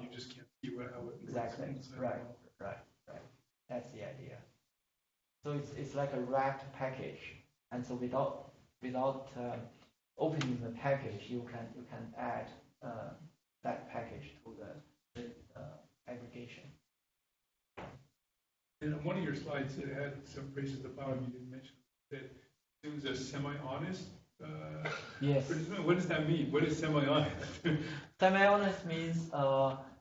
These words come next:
Speaker 2: honest but can be curious. Uh,
Speaker 1: Oh, I see.
Speaker 2: yeah. So,
Speaker 1: So not malicious, basically.
Speaker 2: for non-malicious,
Speaker 1: Not, not malicious, but
Speaker 2: non-malicious, right.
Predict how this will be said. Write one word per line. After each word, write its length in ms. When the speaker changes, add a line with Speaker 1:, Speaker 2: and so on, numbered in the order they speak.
Speaker 2:
honest 480
but 320
can 140
be 100
curious. 560
Uh, 40
Speaker 1:
Oh, 120
I 180
see. 360
Speaker 2:
yeah. 120
So, 100
Speaker 1:
So 100
not 200
malicious, 460
basically. 300
Speaker 2:
for 40
non-malicious, 600
Speaker 1:
Not, 200
not 80
malicious, 380
but 140
Speaker 2:
non-malicious, 520
right. 180